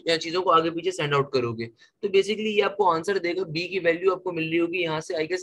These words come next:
A plus C divided by two simple तरीके से। और अगर ये जो टर्म एक्सप्रेशन आ रही है ये बराबर हो किसके, जैसे question के अंदर है A divided by B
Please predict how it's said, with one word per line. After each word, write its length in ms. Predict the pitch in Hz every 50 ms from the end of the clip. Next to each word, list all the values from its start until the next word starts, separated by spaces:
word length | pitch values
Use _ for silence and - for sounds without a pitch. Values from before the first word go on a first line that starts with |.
| - 165
A 100 | 180 180
plus 320 | 180 - 170 165 - -
C 140 | 196 170 151
divided 300 | 131 127 120 117 120 131
by 100 | 139 143
two 100 | 160 165
simple 260 | 156 165 156 147 160
तरीके 360 | 156 156 143 139 135 131 139
से। 160 | 131 - 135 131 _ _ - - - _ - -
और 100 | 185 180
अगर 420 | - 180 180 165 143 117 107 - _ _ _ - _ _ -
ये 180 | 135 160 185
जो 120 | 196 220 220
टर्म 240 | 220 - 190 185 185 - 165
एक्सप्रेशन 440 | 170 - - 180 175 175 175 220
आ 180 | 208 196 180 170
रही 160 | 165 165 185
है 60 | 208
ये 60 | 214 196
बराबर 420 | 151 151 143 147 156 160 190 196
हो 60 | 196
किसके, 360 | 185 175 170 - - - 127 123 120 -
जैसे 200 | 147 151 151 190
question 380 | - 175 165 151 - 196 196
के 100 | 185 185
अंदर 220 | 175 170 165 185 196
है 80 | 196
A 160 | - 175 190 180
divided 280 | 180 160 156 156 160
by 120 | 151 175 165
B 120 | 135